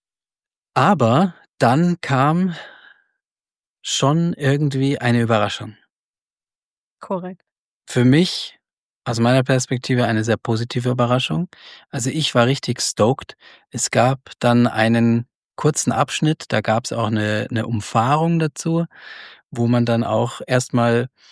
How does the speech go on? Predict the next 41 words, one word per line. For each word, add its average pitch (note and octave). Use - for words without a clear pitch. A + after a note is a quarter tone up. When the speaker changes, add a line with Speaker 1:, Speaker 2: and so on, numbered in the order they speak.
Speaker 1:
ja, G#2
von B2+
so A#2+
einem A2+
Plateau C#3+
aus C3+
ging's C3+
dann A2+
so A2+
ein A2
bisschen A#2
über G#2+
Felsen D3
und A2
über A2
so A2
gebaute A2+
Holz, -
ähm, A2
wie F#3+
nennt A2
man B2
die? F3
North A#2+
Shores A3
Speaker 2:
Brücken, B3+
Speaker 1:
halt. -
Speaker 2:
ja. G#3+
Speaker 1:
No-, G#3+
ähm, G#2
Holzbrücken, B2+
ähm, A2+
dann A2+
quasi A2
von A2+
Fels B2+
zu -
Fels C#3
so -
ein D#3
bisschen, D3